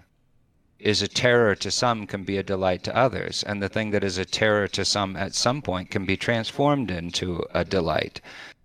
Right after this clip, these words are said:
And I think the fire is the presence of God. So, like, I've used the example of disciplining my kids. Kind of, you know, I kinda had two forms of discipline when they were little. Like, you go to your room and you sit there without dinner in the dark alone,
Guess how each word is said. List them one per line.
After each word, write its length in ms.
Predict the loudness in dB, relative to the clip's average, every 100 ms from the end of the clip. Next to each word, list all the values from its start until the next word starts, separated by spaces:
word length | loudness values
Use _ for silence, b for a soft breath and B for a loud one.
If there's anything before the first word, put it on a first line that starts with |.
| _ -2
And 320 | 0 2 4
I 140 | 4 4
think 220 | 2 2
the 80 | 2
fire 440 | 4 6 8 8
is 160 | 6 4
the 80 |
presence 440 | 4 4 4 2 -2
of 100 | 2
God. 380 | 2 4 2 -2
So, 160 | 2
like, 240 | 4 4 4
I've 260 | 2 0
used 360 | 2 2 4 2
the 100 | 2
example 640 | 0 -2 -2 -2 0 2
of 180 | 0 0
disciplining 640 | 2 2 0 -2 -2 -4
my 160 | -6 -4
kids. 500 | 0 0 0 -6 -8 b b _ _ -20 2
Kind 360 | 4 4 2
of, 80 | 2
you 100 | 4
know, 100 | 4
I 80 | 4
kinda 240 | 2 2
had 200 | 4 2
two 200 | 2 2
forms 320 | 2 0 0 -2
of 100 | 0
discipline 460 | 0 0 -4 -4
when 120 | -4 -2
they 80 |
were 120 | -2 0
little. 340 | 0 -2 -4 -2
Like, 200 | -2 0
you 80 | 2
go 180 | 6 6
to 40 |
your 140 | 8 6
room 320 | 6 2 2
and 140 | 0 2
you 80 |
sit 300 | 4 4 4
there 320 | 2 2 2 -4 b b -20 -20 _
without 460 | 6 8 10 8 6
dinner 420 | 6 8 4 2 -2
in 200 | -2 -2
the 80 | -2
dark 520 | 2 4 4 0 -16 b b _ _ 0
alone, 520 | 4 4 4 0